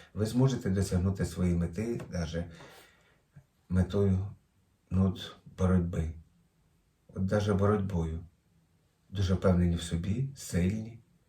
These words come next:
Я часто кажу, що в людини даже ні один мускул не дрогне. Вона, от, знаєте, от така рішуча, сильна, впевнена в собі. І я сказала, все буде. Я сказав, все буде. Велика сила,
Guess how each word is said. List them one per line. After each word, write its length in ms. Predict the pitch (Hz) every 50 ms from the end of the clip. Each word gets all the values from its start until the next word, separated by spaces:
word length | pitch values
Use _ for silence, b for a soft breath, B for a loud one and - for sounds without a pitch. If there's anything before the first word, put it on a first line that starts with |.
| _ _
Я 120 | - 92 95
часто 300 | - 143 131 - - -
кажу, 360 | - 120 123 139 139 139 139 B B B B
що 160 | - - 98
в 60 | 95
людини 380 | 95 98 95 131 131 113 101 92
даже 400 | - - 95 92 95 90 B B B B
ні 80 | 92 92
один 260 | 95 87 92 90 90
мускул 520 | 95 117 127 135 - - 101 101 98 - -
не 160 | - - 95 90
дрогне. 600 | - - - 82 82 80 - - 76 78 - - b b b b b -
Вона, 240 | 92 92 92 85 80
от, 140 | 80 - -
знаєте, 440 | 90 90 95 95 - 87 85 B B B B B
от 140 | - - -
така 280 | - 90 - - 87 80
рішуча, 680 | 82 82 - - - 240 151 - - - - - - B B B B
сильна, 680 | - - - 95 98 117 117 101 87 85 - - - -
впевнена 480 | - - 101 92 87 90 90 87 87
в 60 | 82
собі. 560 | - - - 85 80 85 98 110 117 117 B B B B B B B B B _ _
І 380 | - 90 90 87 82 87 87 85 - b b b b b b b b b b b _ _ _ _ _ _ -
я 180 | - 90 101 92
сказала, 680 | - - - 92 87 82 98 107 117 127 135 139 135 - - - _ _ _
все 200 | - - - 90
буде. 400 | 85 85 87 82 80 - 80 80 -
Я 160 | - - 90 82
сказав, 580 | - - - 85 80 92 104 110 113 - - _ _ _
все 200 | - - 87 85
буде. 360 | 82 85 82 76 80 80 76 - b b b b b
Велика 380 | - 92 90 90 90 - 90 87
сила, 400 | - - - 92 95 - -